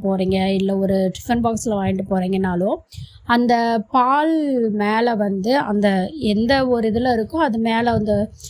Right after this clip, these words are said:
டிஃபன் பாக்ஸா இருந்தா கூட, அது மேல கையை வச்சுட்டு, உங்களுடைய வேண்டுதலை மனதார நீங்க வேண்டிக்கிட்டு, அதுக்கப்புறம் அந்த பாலை வந்து அபிஷேகத்துக்கு கொடுங்க. அப்படி கொடுக்கறது மூலியமா உங்களுடைய வேண்டுதல் இறைவன்கிட்ட போய் சேரும், சீக்கிரமா அது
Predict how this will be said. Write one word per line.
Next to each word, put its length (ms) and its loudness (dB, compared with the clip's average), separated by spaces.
டிஃபன் 300 2
பாக்ஸா 280 0
இருந்தா 280 2
கூட, 260 0
அது 160 0
மேல 280 0
கையை 340 0
வச்சுட்டு, 460 -2
உங்களுடைய 640 2
வேண்டுதலை 560 2
மனதார 640 0
நீங்க 240 -2
வேண்டிக்கிட்டு, 580 -2
அதுக்கப்புறம் 640 0
அந்த 120 -2
பாலை 420 -2
வந்து 400 -2
அபிஷேகத்துக்கு 840 -2
கொடுங்க. 360 -4
அப்படி 260 2
கொடுக்கறது 560 0
மூலியமா 300 0
உங்களுடைய 540 0
வேண்டுதல் 520 -2
இறைவன்கிட்ட 640 -2
போய் 180 -4
சேரும், 500 -4
சீக்கிரமா 640 -2
அது 260 0